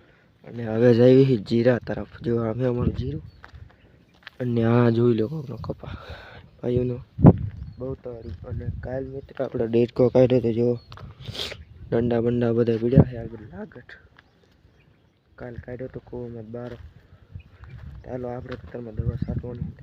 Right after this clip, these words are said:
તો પણ દવા છાંટવા લે. હાલો, તે ચાલુ કરો. જો,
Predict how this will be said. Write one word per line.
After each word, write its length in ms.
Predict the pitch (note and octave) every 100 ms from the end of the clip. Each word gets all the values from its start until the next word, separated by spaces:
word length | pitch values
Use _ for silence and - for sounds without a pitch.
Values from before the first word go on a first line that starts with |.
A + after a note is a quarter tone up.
| -
તો 100 | B2 -
પણ 220 | A#2+ A2
દવા 220 | F3+ A#2+ -
છાંટવા 280 | - G#2+
લે. 160 | G#2+ - _ _ - _ _ - _ _ _ _ -
હાલો, 220 | A2 A2 - -
તે 80 |
ચાલુ 360 | - _ - _
કરો. 1800 | _ - _ _ - - _ _ _ _ _ _ _ _ _ _ - -
જો, 140 | A#2